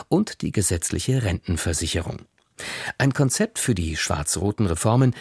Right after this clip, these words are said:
gibt es vom Kanzler bislang nicht. Die Methode Merz ist, knallige Ansagen in Hauptsätzen, denen später oft recht viele Relativsätze folgen, die den entstandenen Schaden einhegen sollen.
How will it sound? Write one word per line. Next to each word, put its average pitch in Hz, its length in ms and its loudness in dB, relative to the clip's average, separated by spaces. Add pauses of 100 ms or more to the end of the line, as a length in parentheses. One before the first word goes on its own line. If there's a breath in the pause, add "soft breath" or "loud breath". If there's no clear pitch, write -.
(160 loud breath)
gibt - 240 0
es 135 160 2
vom 135 220 0
Kanzler 101 400 2
bislang 131 320 2
nicht. 139 280 4 (480 loud breath)
Die - 60 2
Methode 160 380 4
Merz 110 320 4
ist, - 400 0 (300)
knallige 85 500 0
Ansagen 120 500 4
in 104 140 -4
Hauptsätzen, 127 580 2 (300 loud breath)
denen 139 200 4
später 175 400 0
oft - 240 0 (120)
recht 127 380 0
viele 139 360 2
Relativsätze 123 880 2
folgen, 113 360 4 (320 loud breath)
die 110 80 -4
den 123 160 0
entstandenen 147 720 2
Schaden 95 460 2 (100)
einhegen 87 580 0
sollen. - 360 -2